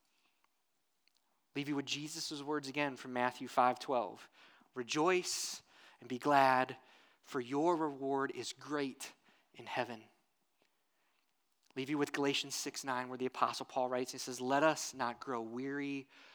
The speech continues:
of doing good, for in due season we will reap if we do not give up."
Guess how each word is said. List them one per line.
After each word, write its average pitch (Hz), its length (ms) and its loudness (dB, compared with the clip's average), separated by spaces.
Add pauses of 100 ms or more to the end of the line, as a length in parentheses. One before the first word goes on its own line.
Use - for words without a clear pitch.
(180)
of 113 240 -14
doing 127 600 -4 (640)
good, 113 420 -4 (420)
for 127 280 -6
in 131 320 -8
due 139 220 -4
season 113 600 -6 (280)
we 127 160 -2
will 110 240 -6 (140)
reap 123 420 -2 (680)
if - 220 -14
we 117 140 -8 (140)
do 131 200 -4
not 104 420 -16 (680)
give 120 160 -6
up." - 140 -8